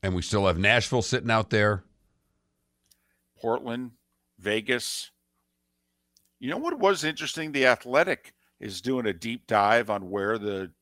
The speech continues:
Speaker 2: next two Major League Baseball expansion franchises are gonna be, Mark. And they talked to a lot of people in Montreal.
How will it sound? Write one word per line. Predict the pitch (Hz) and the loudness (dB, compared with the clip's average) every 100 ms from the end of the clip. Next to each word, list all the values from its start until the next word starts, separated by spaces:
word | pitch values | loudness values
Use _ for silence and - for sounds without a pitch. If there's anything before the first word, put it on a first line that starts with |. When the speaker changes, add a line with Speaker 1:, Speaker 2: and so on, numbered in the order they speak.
| _ - | _ -10
Speaker 2:
next | 107 107 - | -6 -4 -6
two | - 107 107 98 | -8 -8 -8 -10
Major | - 101 104 | -8 -8 -6
League | 104 | -8
Baseball | 85 95 - 101 | -6 -8 -8 -8
expansion | 90 - 95 95 113 | -8 -8 -6 -6 -10
franchises | 95 107 104 110 110 - 110 - - | -8 -6 -4 -2 -4 -6 -12 -12 -10
are | 92 | -10
gonna | 98 90 | -8 -10
be, | 80 92 | -10 -8
Mark. | 104 117 123 _ _ _ _ _ _ _ _ _ | -4 -4 -4 _ _ _ _ _ _ _ _ _
And | 113 113 110 107 107 113 _ _ _ _ | 2 4 4 2 -4 -10 _ _ _ _
they | 113 120 185 | -2 2 2
talked | 208 185 190 - | 2 0 0 0
to | 151 | -2
a | |
lot | 117 107 117 151 | -2 4 4 4
of | - | -2
people | 156 156 139 | -10 -8 -4
in | 127 | -2
Montreal. | 120 123 107 110 104 92 | -2 -4 -4 -6 -4 -4